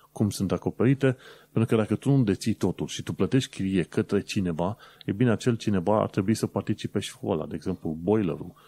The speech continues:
frigiderul, alte chestii care sunt deja date în, uh, locuința respectivă. Normal că și dezvoltatorul ar trebui să le plătească.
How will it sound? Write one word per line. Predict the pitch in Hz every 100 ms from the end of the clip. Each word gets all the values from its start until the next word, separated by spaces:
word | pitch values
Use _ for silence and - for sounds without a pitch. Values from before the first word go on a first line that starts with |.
| _ _
frigiderul, | - 82 80 110 104
alte | 87 87
chestii | - 101 -
care | 92 87
sunt | - 90
deja | 82 85 104 92 - _ -
date | 92 95 92 - 92 92 - _ _ _ -
în, | 92 92 90
uh, | 85 85 82 101
locuința | 95 101 98 92
respectivă. | 85 - 82 80 90 139 113 87
Normal | 98 95 135
că | 135 120
și | -
dezvoltatorul | 104 98 - 95 101 - 113
ar | 101
trebui | 101 87
să | 107 107
le | 101
plătească. | - 110 120 - -